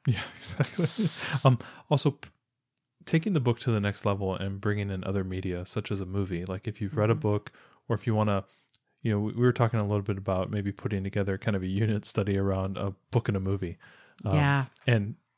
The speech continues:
Speaker 1: Ariel and I, there was all, what was it, T N T or T B S had dinner and a
Speaker 2: T B S,
Speaker 1: movie?
Speaker 2: it was Paul
Speaker 1: Dinner
Speaker 2: and
Speaker 1: and a
Speaker 2: Annabelle. It was
Speaker 1: Yeah.
Speaker 2: dinner and a movie.
Speaker 1: Dinner and a movie.
Speaker 2: And
Speaker 1: And
Speaker 2: they
Speaker 1: we,
Speaker 2: would cook and
Speaker 1: we,
Speaker 2: they would
Speaker 1: we did this
Speaker 2: watch
Speaker 1: for,
Speaker 2: a
Speaker 1: for a
Speaker 2: movie.
Speaker 1: long time. And
Speaker 2: Yeah,
Speaker 1: we
Speaker 2: we,
Speaker 1: s-,
Speaker 2: we made
Speaker 1: we've
Speaker 2: our
Speaker 1: still,
Speaker 2: own dinner and
Speaker 1: we've
Speaker 2: movies.
Speaker 1: still carried on the tradition. And I think,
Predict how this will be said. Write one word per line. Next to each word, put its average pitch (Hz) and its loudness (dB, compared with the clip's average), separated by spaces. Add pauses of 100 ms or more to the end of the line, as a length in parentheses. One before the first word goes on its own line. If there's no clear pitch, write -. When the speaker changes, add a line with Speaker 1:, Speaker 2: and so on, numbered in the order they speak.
(240)
Speaker 1:
Ariel 131 10
and 120 8
I, 110 6
there 120 8
was 120 6
all, 123 8
what 143 2
was 156 4
it, 117 0
T - 0
N 135 2
T 139 2
or 123 2
T - -2
B 120 2
S 120 2
had 113 2
dinner 123 8
and 120 10
a - 10
Speaker 2:
T - 10
B - 10
S, 339 8
Speaker 1:
movie? 127 4
Speaker 2:
it - 4
was 180 6
Paul - 4
Speaker 1:
Dinner 233 10
Speaker 2:
and 208 8
Speaker 1:
and - -
a 226 10
Speaker 2:
Annabelle. 147 4
It 165 0
was 165 4
Speaker 1:
Yeah. - -6
Speaker 2:
dinner 175 6
and 196 6
a - 6
movie. 214 6
Speaker 1:
Dinner 127 10
and 123 8
a 123 6
movie. 123 6
Speaker 2:
And 196 6
Speaker 1:
And - 10
Speaker 2:
they 175 12
Speaker 1:
we, 170 12
Speaker 2:
would 156 6
cook - 2
and 135 6
Speaker 1:
we, 139 10
Speaker 2:
they 156 6
would 156 -2
Speaker 1:
we 139 6
did 156 6
this 156 2
Speaker 2:
watch 147 2 (100)
Speaker 1:
for, 117 4
Speaker 2:
a 110 0
Speaker 1:
for 226 2
a - 8
Speaker 2:
movie. 107 4
Speaker 1:
long 135 6
time. 95 2
And 104 6
Speaker 2:
Yeah, - 12
Speaker 1:
we 220 10
Speaker 2:
we, 240 10
Speaker 1:
s-, 185 4
Speaker 2:
we 226 10
made 214 10
Speaker 1:
we've 208 12
Speaker 2:
our 185 10
Speaker 1:
still, - 8
Speaker 2:
own 196 10
dinner 170 4
and 160 2
Speaker 1:
we've - 4
Speaker 2:
movies. 190 0
Speaker 1:
still 139 6
carried 107 4
on 101 2
the 101 0
tradition. 101 -2 (360)
And 113 4
I 104 4
think, 107 -2